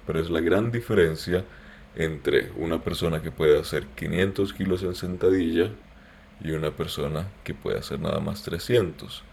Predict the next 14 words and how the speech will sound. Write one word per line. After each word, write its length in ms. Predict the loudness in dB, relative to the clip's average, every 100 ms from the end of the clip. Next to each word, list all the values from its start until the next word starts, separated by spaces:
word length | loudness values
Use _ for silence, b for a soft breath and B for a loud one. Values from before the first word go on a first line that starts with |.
| b b b -2
Es 240 | 0 0
la 180 | -2 -2
capacidad 640 | -2 -4 -6 -2 6 8
de 240 | 8 2 -4
controlar 800 | -4 -4 -4 -2 2 4 2 0
perfectamente 1040 | -6 -4 -4 -2 -2 0 0 0 -2 -2
el 120 | -2
movimiento 840 | 2 2 4 2 2 2 0 -2 -2 -4 B B B -6
durante 480 | -2 -2 -2 -8 -14 6
todo 420 | 10 12 12 12
su 220 | 10 2
rango 420 | 4 6 6 8 8
de 120 | 6
recorrido 720 | 4 0 -2 -2 0 2 2